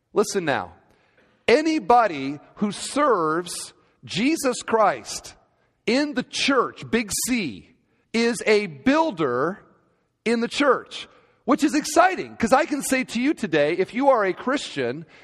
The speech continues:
you are a builder in the church. You are a construction worker, if you want to look at it that way, in, in the church. And so for two thousand years, people who have come to faith in Jesus Christ, who now he is their Lord and Savior,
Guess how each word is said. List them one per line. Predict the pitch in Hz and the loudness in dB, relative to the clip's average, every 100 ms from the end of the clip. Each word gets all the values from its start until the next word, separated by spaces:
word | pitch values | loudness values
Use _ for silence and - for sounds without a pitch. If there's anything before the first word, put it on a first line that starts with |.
| _ _ | _ _
you | 151 180 302 233 170 175 185 - - | -4 0 2 2 2 2 0 -6 2
are | 190 208 202 | 4 4 2
a | 202 196 | 0 -2
builder | 135 240 285 247 151 135 139 160 - - - | -2 0 2 0 0 0 0 -2 -8 -8 -4
in | 220 | -2
the | 214 | -2
church. | - 277 196 - | -2 0 0 0
You | 220 247 | 2 4
are | 226 | 4
a | 208 208 | 2 0
construction | - 214 - - 247 - 220 180 | 0 -6 -2 0 0 0 -4 0
worker, | 170 151 165 170 214 - | 0 0 0 0 0 -4
if | 147 | -8
you | 170 | -2
want | 175 | -2
to | 160 | 0
look | 202 156 | 0 0
at | 131 | -2
it | 123 | 0
that | 131 123 | -2 2
way, | 139 175 285 - - - - _ | 0 0 -4 -12 -20 -20 -20 _
in, | 208 214 220 220 208 - _ _ _ _ - | 0 2 2 -2 -6 -12 _ _ _ _ -2
in | 208 | 0
the | 208 | 0
church. | - 285 277 143 - | 0 2 2 0 -2
And | 190 | 0
so | 226 | 0
for | 208 | 0
two | 196 285 | 0 0
thousand | 294 262 247 220 208 | 4 4 4 -2 -4
years, | 240 269 175 202 - - - | 0 2 2 0 -2 -16 0
people | 262 262 240 | 0 2 2
who | 220 | 2
have | 190 | 0
come | - 269 339 | 0 0 0
to | |
faith | - 190 175 | 0 0 0
in | 156 | -6
Jesus | 135 151 143 - | -6 -6 -8 -6
Christ, | - 139 180 - - - | 0 0 0 -4 -10 -6
who | 220 | -2
now | 214 220 247 | 2 2 2
he | 254 | -2
is | 269 175 | -2 0
their | 214 | 0
Lord | 196 214 233 | 2 4 2
and | 196 | 0
Savior, | - 240 277 180 170 180 | -4 0 0 0 0 0